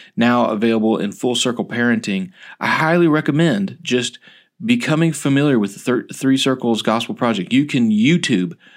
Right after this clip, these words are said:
Three Circles Gospel Presentation, and a little tiny,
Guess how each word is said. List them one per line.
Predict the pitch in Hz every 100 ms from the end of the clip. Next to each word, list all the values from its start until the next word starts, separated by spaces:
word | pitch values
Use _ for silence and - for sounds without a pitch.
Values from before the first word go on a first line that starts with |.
| _
Three | - 131 135
Circles | 135 123 120 113 -
Gospel | - 110 117 - -
Presentation, | 123 110 104 120 110 104 92
and | 98
a |
little | 98 117 110
tiny, | 127 120 107